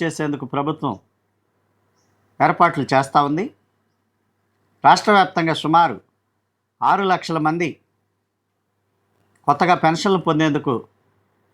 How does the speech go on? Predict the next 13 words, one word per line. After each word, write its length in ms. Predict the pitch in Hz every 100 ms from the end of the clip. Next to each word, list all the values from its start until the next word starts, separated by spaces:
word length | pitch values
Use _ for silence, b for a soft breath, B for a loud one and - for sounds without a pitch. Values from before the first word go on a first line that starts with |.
| _ 120
అర్హులు 320 | 151 190 190
ఉన్నట్లుగా 640 | 165 165 156 156 143 117 - _ _ _ _ _ _ _ _ _ _ _ _ 131
అధికారులు 440 | 160 - 175 156
ఇప్పటికే 500 | 143 147 165 143 - _
గుర్తించడం 600 | 117 135 170 160 - 147
జరిగింది. 500 | 127 131 151 165 302 _ _ _ _ _ _ _ _ _ _ _ _ _ _ _ _ _ 139
దానికి 240 | 160 156
అనుగుణంగా 560 | 165 185 208 190 139 - _ _ _ _ _ _ _ _ _ _ _ _ _ _
జూలై 280 | 151 185 214
నెలలో 480 | 196 175 165 135 110 _ _ _ _ _ -
కొత్త 160 | 147
పెన్షన్లు 420 | 190 196 190 175 170
మంజూరు 360 | 147 151 185